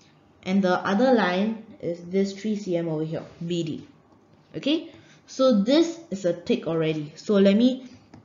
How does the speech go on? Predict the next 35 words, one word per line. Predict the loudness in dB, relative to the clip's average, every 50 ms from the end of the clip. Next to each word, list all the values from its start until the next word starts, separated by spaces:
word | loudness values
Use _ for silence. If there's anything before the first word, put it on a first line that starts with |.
| _ _ -2
erase | 0 2 4 4 4 4 2 0
this | -4 -8 -8 -6
line. | -6 -6 -4 -2
We | 0 2
just | 4 4 4 4
need | 4 4 4
to | 4 2
find | 0 -2 -2 -2 -2 -2 -4 -6 -10 -16 -20 -20 -20 _ _ _ _ -6 -2
B | 0 0 0
C | 0 -2 -2 -2 -2 -2 -2 -4 -6 -10 -10
and | -8 -4 -2 -2 0 0 -2 -2 -6
C | -10 -10 -8 -6 -6
D. | -6 -8 -12 -18 -20 _ _ _ _ _ _ _ _ _ _ _ _ _ _ _ _
So | -4 2 4 6 6 6 6
I'm | 4 4 4
gonna | 4 4 6 6 6 4 2 0 -6 -12 -18 -20 _ _ _ _
find | 0 2 4 4
the | 6 4
length | 4 2 2 0
of | -2 -2 -2
B | -2 -2
C | -2 -2 0 0 0
and | -2 -2 -4
C | -6 -6 -6
D. | -6 -6 -6 -8 -8 -8 -12 -18 -20 -20 _ _ _
So | -4 0 2
I'm | 2 4 4
gonna | 4 4 2 2 2
take | 2 0 0 -2 -6 -14 -18 -14 -6 -4
the | -4 -4
whole | -4 -2 2 4 4 6 4 2 0 -4 -8 -14 -18 -20 _ _ _ _ _ _ -4
length, | -2 0 2 2 2 2 0 -2 -4 -8 -18 -18 -10
the | -4 -2 0 0
whole | 2 2 2 2
perimeter, | 2 2 2 4 2 2 2 0 0 0 0 -2 -4